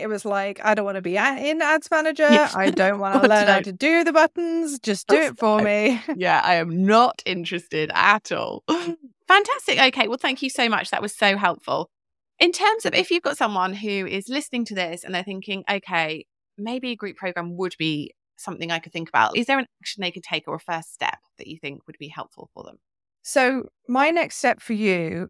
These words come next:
Speaker 1: if you are interested in creating a group program, is to send an email to your list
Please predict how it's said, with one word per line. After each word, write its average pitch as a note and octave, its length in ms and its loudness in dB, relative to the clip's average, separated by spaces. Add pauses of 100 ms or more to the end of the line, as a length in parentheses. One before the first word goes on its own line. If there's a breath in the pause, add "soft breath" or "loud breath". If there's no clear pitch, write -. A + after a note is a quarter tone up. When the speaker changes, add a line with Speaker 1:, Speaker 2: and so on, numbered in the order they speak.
Speaker 1:
if G3 140 -4
you G#3 180 0
are G3+ 120 2
interested G3 500 -6
in F3+ 80 -8
creating F#3 360 -6
a F3 100 -8
group F3 220 -10
program, E3+ 560 -6 (260)
is G3 340 -2
to G#3+ 200 -2
send B3 320 0
an B3+ 120 -4
email F#3 440 -4 (100)
to A3+ 100 -2
your A#3+ 180 2
list - 460 -6